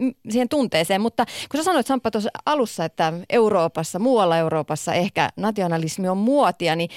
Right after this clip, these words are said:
ehkä se jollain tavoin näyttäytyy myös tää Suomessa sillä, että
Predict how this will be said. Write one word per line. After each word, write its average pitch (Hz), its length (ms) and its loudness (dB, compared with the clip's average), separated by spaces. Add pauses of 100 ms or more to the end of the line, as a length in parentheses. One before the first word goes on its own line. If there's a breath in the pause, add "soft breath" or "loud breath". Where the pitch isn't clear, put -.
(220 loud breath)
ehkä 403 280 -2
se 277 240 -4
jollain 285 480 0
tavoin 269 320 0
näyttäytyy 170 760 -2
myös 196 220 -6
tää 247 200 -2
Suomessa 214 580 -2
sillä, 196 600 0 (500 loud breath)
että 175 540 0